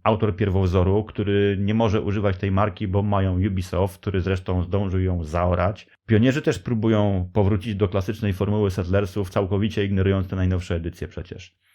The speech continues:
I moim zdaniem Thief osiem nie będzie. Może będzie jakiś kiedyś powrót do serii, taki sentymentalny, nostalgiczny. Ktoś weźmie i coś zrobi. Mi na przykład marzyłby się powrót w postaci Thief cztery,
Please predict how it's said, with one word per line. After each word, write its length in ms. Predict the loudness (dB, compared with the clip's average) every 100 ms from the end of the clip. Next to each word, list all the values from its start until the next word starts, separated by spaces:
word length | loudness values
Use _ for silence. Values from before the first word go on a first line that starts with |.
| _ _ _
I 240 | -2 0
moim 340 | 2 2 2 0
zdaniem 520 | 0 2 0 0 -4 -10
Thief 240 | -8 -6 -2
osiem 380 | -4 -2 0 2
nie 120 | 4
będzie. 500 | 4 2 2 0 0 -8 _ _ _
Może 300 | 4 4 4
będzie 280 | 2 2 0
jakiś 280 | -2 -4 -4
kiedyś 240 | -4 -4
powrót 400 | 2 4 4 0
do 120 | 0
serii, 520 | 0 0 2 0 -2 -4
taki 320 | -6 -6 -10
sentymentalny, 840 | -4 -4 0 0 0 2 2 2 2
nostalgiczny. 720 | 0 0 -2 -2 -4 -4 -4 -6 _ _ _ -10
Ktoś 240 | -2 0
weźmie 380 | 2 0 0 -2
i 60 | -2
coś 200 | -2 -2
zrobi. 460 | -2 -2 -4 -6 -8 _ _ _ _ _ 0
Mi 120 | 2
na 80 | 2
przykład 340 | -2 -6 -2
marzyłby 460 | 0 2 0 0 -2
się 260 | -2 0 2 2 0 -2 0
powrót 600 | 0 2 0 -4 -12 -20
w 100 | -12
postaci 480 | -8 -4 -4 -6 -10
Thief 200 | -8 -8
cztery, 640 | -6 -2 0 2 0 -4